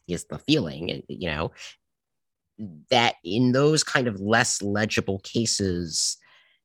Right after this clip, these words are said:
doesn't mean that you don't trust the medical establishment at all, but, like, I, I, I don't think it's irrational to, to discount it,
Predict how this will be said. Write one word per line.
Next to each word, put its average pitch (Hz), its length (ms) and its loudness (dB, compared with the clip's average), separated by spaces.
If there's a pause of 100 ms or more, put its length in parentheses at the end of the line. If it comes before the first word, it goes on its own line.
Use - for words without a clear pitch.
(240)
doesn't 196 180 8
mean 196 100 10
that 175 60 8
you 151 60 4
don't 143 220 6
trust - 500 2
the 110 80 4
medical 101 440 2
establishment 101 540 2
at 87 100 2
all, 110 520 6
but, - 160 -2
like, 92 400 2 (460)
I, 107 200 4
I, 120 220 6
I 120 60 6
don't 151 200 8
think 151 120 4
it's - 200 0
irrational 110 920 4 (100)
to, 98 380 2
to 92 480 2 (100)
discount - 800 2 (140)
it, 80 500 -2